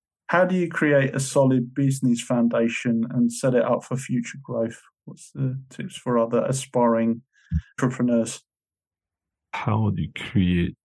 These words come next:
Speaker 2: a solid foundation for your business? That's a million dollar question, but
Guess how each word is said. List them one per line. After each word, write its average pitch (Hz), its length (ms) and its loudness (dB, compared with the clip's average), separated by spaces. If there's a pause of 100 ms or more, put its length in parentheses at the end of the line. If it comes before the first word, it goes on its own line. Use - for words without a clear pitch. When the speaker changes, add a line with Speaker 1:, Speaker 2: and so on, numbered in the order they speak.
(680)
Speaker 2:
a 92 80 4
solid 90 380 0
foundation 85 560 -2
for - 120 -12
your 85 100 0
business? - 600 -12 (920)
That's - 180 0
a 107 40 2
million 92 220 4
dollar 85 200 4
question, 90 400 -2 (400)
but 110 300 4